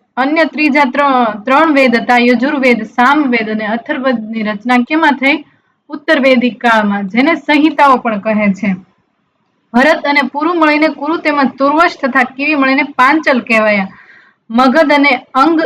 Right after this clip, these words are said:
આર્ય સંસ્કૃતિ બહારના રાજ્યો હતા, તેનું વર્ણન ક્યાંય નથી, માત્ર અથર્વ વેદમાં જ મળે છે.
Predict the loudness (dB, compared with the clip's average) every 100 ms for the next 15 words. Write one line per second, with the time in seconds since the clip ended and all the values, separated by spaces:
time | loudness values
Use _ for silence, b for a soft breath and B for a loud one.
0 | 2 2 2 0 0 -4 -4 -10 -6 -2
1 | 2 4 4 4 4 2 2 0 2 2
2 | 0 -2 -2 0 2 4 4 2 2 0
3 | -2 -2 -4 -6 -8 -14 _ -2 -2 -2
4 | 0 0 -4 -4 -2 0 0 2 2 2
5 | 2 0 0 0 -2 -6 -14